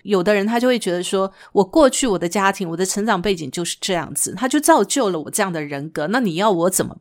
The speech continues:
办呢？”他在这边也提出了三个对原生家庭的一个误解。很多人呢，都会认为哦，原生家庭毁了我们一生，因为我们所有的，所有的行为都是从原生家庭所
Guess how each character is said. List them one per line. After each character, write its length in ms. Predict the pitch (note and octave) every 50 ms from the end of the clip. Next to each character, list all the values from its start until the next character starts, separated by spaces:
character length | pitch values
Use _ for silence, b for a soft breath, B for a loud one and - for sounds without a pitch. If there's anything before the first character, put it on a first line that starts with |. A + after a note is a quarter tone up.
| _
办 280 | - G#3+ A3+ G#3 F3+ D#3+
呢？” 220 | D3+ A#2+ A#2+ A2+ - B B B B B B B B B B -
他 140 | - D#4+
在 100 | E4 E4
这 140 | D4+ D4+ D4+
边 120 | C4+ C4+ C4+
也 120 | G#3+ E3+
提 240 | E3+ - - E3 E3+
出 240 | E3+ - - G3+ G#3
了 120 | F#3+ D#3+ -
三 340 | - - - B3+ B3 C4 C4
个 160 | - D4+ -
对 300 | - - B3 A3+ F#3 -
原 260 | F#3+ F#3+ F#3+ F#3 G#3
生 300 | A3+ - - A#3 A3+ A3+
家 320 | A#3 - - G#3 G3 G3+ G3+
庭 220 | - - F3+ D#3+
的 100 | D#3 D#3
一 140 | - - D#3
个 180 | - D#3 C#3 -
误 240 | C#3 A3+ G#3+ F3+
解。 320 | E3+ - - - - - _ _ b b b b
很 160 | - A3+ A3
多 220 | A3+ D#4 E4 E4+ E4+
人 180 | D#4 B3+ A3+
呢， 120 | A#3 A3+ A3+
都 120 | A3+ A3+
会 160 | A3+ C4 A3+
认 380 | A3+ G#3+ A#3+ B3 A#3 G3+ F3 D#3+
为 240 | D#3+ D3 D3 D3 D#3
哦， 160 | E3 D3 D#3
原 180 | D#3+ F3 F3 G3+
生 200 | G#3+ - A#3 A#3
家 240 | - B3 A3 A3+ A3
庭 180 | - F#3+ E3+
毁 240 | F3+ - - E3+ E3
了 100 | - -
我 160 | E3 E3+ E3 D3
们 180 | D3 D3+ F3
一 100 | F#3 F3
生， 380 | D#3+ - - - E3 D#3+ E3 F3 B B B B B
因 100 | D#4 F4+
为 120 | F#4 F4+
我 80 | D#4 G#3+
们 120 | F#3 F#3+
所 240 | F#3+ - G3 G3+ C4
有 140 | D4 C#4 G#3
的， 180 | F#3 F3 E3+
所 220 | E3+ - - F#3 G#3+
有 140 | C4 B3
的 80 | F#3 E3+
行 300 | - - - D3+ D3+ F3+
为 140 | F#3+ D#3 D3+
都 140 | D#3 G3 G3+
是 140 | - A3
从 280 | G3+ - F#3+ E3 E3+ F3+
原 160 | E3 D#3+ D#3+
生 240 | F#3 - - G3+ G3
家 240 | G3+ - F#3 E3 F#3+
庭 220 | - - D#3 D#3
所 180 | D#3+ - -